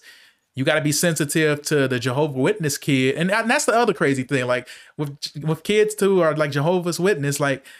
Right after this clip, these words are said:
they don't celebrate holidays. So, like, you have to have mindful ways to approach them. So I think there needs to be a level of tolerance for Christians too, and bring a Christian in the room to help create,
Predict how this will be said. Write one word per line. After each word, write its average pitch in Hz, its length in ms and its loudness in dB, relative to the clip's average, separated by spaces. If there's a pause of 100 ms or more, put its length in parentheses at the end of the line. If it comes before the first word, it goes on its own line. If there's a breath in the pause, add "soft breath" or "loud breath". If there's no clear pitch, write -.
(300 loud breath)
they 151 160 0
don't 165 200 0
celebrate 147 380 0
holidays. 127 580 0
So, 135 80 0
like, 123 180 -2
you 143 120 0
have 156 180 -2
to 143 100 -2
have 139 420 -4
mindful 139 540 0
ways 139 200 0
to 147 120 -2
approach 139 380 -2
them. 190 340 0 (100)
So 160 240 0
I 175 140 2
think 185 300 -2
there 170 100 0
needs 170 220 -2
to 156 80 -4
be 170 180 2
a 151 220 2 (460 loud breath)
level 160 260 0
of - 80 0
tolerance 156 460 -2
for - 120 -14
Christians 151 480 -2
too, 175 400 -2 (460)
and 123 400 -6 (420 loud breath)
bring 165 180 0
a 175 60 0
Christian 175 340 0
in 151 80 0
the 147 60 0
room 156 240 0
to 131 80 0
help 139 300 0
create, 131 580 -2